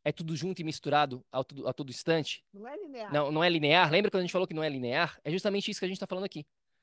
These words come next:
Speaker 1: Não, você não vai parar a sua vida e vo-, "Vou trabalhar o meu chakra número um, so-, hoje, apenas isso." Não. A,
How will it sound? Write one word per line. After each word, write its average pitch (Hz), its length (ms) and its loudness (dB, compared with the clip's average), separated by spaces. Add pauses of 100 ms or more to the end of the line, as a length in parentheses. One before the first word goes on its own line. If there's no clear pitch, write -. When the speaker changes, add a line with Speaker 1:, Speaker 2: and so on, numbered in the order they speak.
(100)
Speaker 1:
Não, 165 140 0
você 160 160 -2
não 233 80 4
vai 240 100 8
parar 214 200 8
a 214 40 8
sua 220 160 8
vida 156 400 2
e 170 140 -4
vo-, 151 200 -2
"Vou 156 300 0
trabalhar 170 500 0
o 165 40 -4
meu 156 120 -4
chakra 135 440 -2
número 135 280 -6
um, 107 140 -14 (240)
so-, - 220 -12
hoje, 123 400 2
apenas 143 340 0
isso." 110 240 -8 (400)
Não. 165 260 6 (460)
A, 143 180 4